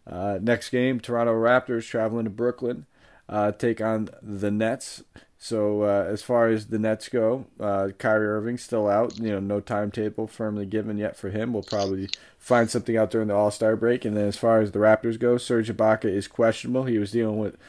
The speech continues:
an illness in the last one that he sat out. Marc Gasol still ruled out. Norman Powell still ruled out. Other than that, uh, nothing really else that's too implicating.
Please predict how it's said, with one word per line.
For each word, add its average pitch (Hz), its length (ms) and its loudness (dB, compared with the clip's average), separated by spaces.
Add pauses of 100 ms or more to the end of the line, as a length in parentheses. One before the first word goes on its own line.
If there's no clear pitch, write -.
(180)
an 113 140 -2
illness 131 440 0
in 113 60 -4
the 110 80 0
last 101 300 0
one 110 100 -2
that 98 140 -4
he 101 60 -6
sat 95 280 -2
out. 98 240 0
Marc 104 220 -2
Gasol 101 340 -2
still 107 300 -4
ruled 104 280 -2
out. 107 300 -2 (260)
Norman 107 360 0
Powell 120 260 4
still 113 260 -2
ruled 107 240 0
out. 107 240 0
Other 104 220 -4
than 107 220 -4
that, 120 340 0 (380)
uh, 107 180 4
nothing 110 340 2
really 113 240 4
else 110 220 2
that's - 220 -6
too 113 280 0
implicating. 113 680 -2